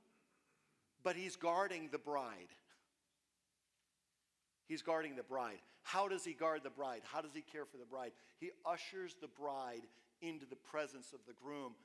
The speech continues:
in his case, through repentance. So we've got to understand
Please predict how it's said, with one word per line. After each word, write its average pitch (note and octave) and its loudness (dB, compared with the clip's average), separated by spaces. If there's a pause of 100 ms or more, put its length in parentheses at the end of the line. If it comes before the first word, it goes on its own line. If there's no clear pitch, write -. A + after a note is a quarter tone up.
(720)
in G#2+ -16
his F3 -2
case, B2 -6 (260)
through C3 -8
repentance. A2+ -14 (1120)
So F#3+ -2
we've F3+ -2
got A#3 8
to C4 6
understand G#3 0